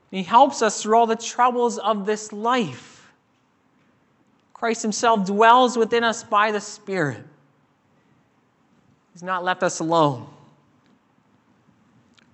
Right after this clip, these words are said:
Answer forty-nine says, "Christ's ascension benefits also because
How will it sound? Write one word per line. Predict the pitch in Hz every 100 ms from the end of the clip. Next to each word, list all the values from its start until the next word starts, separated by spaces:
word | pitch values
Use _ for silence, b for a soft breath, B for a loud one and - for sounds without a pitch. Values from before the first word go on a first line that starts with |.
| _ _
Answer | 180 175 170
forty-nine | 185 175 165 170 165
says, | - 180 165
"Christ's | - 254 277
ascension | 226 - 247 240 190
benefits | 214 254 247 202
also | 196 262 277
because | 208 214 214 196 -